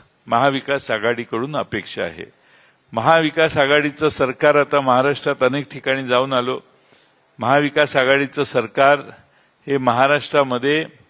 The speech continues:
सत्तेवर येईल ही आता काळ्या दगडावरची रेघ आहे. एवढी लोकप्रियता ही पवार साहेब, उद्धव ठाकरेजी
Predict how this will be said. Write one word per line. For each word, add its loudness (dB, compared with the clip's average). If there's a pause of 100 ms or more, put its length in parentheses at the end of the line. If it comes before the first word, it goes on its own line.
(360)
सत्तेवर 2
येईल -2
ही -2
आता 0
काळ्या 4
दगडावरची 0
रेघ -2
आहे. -2
एवढी -4
लोकप्रियता 0 (680)
ही 0
पवार 6
साहेब, 4 (340)
उद्धव 2
ठाकरेजी -4